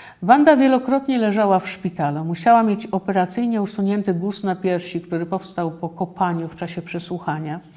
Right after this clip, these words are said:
Chorowała na zapalenie opon mózgowych, z którego wyleczyła ją pani doktor i nawet za to otrzymała medal i wyższy stopień wojskowy, że w warunkach obozowych udało się wyleczyć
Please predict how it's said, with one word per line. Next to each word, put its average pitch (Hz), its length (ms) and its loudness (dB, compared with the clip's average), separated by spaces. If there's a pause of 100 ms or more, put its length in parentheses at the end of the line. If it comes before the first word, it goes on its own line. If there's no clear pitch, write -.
(460)
Chorowała 254 500 6
na 196 120 4
zapalenie 165 600 2
opon 175 260 -2
mózgowych, 180 600 -4
z - 60 -16
którego 226 400 -4
wyleczyła 185 540 -2
ją 165 200 -2
pani 165 280 -4
doktor 160 500 -4 (480)
i 190 60 -2
nawet 190 320 0
za 180 100 0
to 180 160 -2
otrzymała 170 540 -4
medal 170 360 -2
i 160 40 -2
wyższy 165 340 -4
stopień 165 380 -6
wojskowy, 160 640 -6 (340)
że 170 140 -2
w 156 100 -4
warunkach 180 600 -2
obozowych 175 640 -2
udało 160 320 0
się 247 180 -4
wyleczyć 160 640 -6